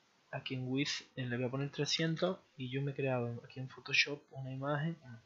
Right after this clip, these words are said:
de hecho la voy a crear ahora mismo, para que vosotros también podáis seguir, seguirlo más fácil, ¿vale? Entonces, aquí,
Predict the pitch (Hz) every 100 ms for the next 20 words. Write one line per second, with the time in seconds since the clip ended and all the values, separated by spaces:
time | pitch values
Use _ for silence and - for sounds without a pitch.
0 | _ 127 127 143 127 123 120 120 120 120
1 | - - 123 104 104 104 - - _ 123
2 | 127 - 131 - 127 - 127 127 123 123
3 | 127 - 131 120 123 - _ _ _ _
4 | _ _ _ - 127 120 113 113 113 -
5 | 113 - 117 123 123 147 - _ _ _
6 | _ _ _ _ _ _ _ _ _ _
7 | _ _ _ _ _ _ - - _ _
8 | _ _ _ _ _ - 143 131 139 131
9 | - 123 - _ _ _ _ _ 147 -
10 | 147 156 160